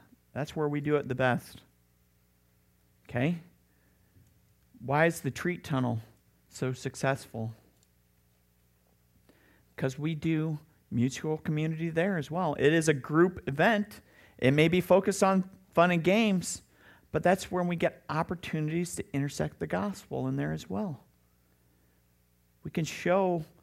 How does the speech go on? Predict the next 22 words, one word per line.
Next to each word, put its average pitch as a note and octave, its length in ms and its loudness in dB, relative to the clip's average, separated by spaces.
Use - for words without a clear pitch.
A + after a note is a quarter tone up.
that D3+ 120 0
it's F3 120 -2
okay F#3+ 300 4
to G3+ 100 4
have F#3+ 160 4
fun F#3+ 540 2
and E3 120 0
be G3 120 2
goofy G3 540 -2
in G3+ 140 2
church. - 460 0
It's - 80 -2
okay. G#3 380 2
It's - 80 -2
okay A3 200 4
to A#3 60 4
be A#3 160 4
a G#3+ 40 6
sinner A3+ 320 4
in C3 80 4
church - 300 -2
too. G3+ 260 4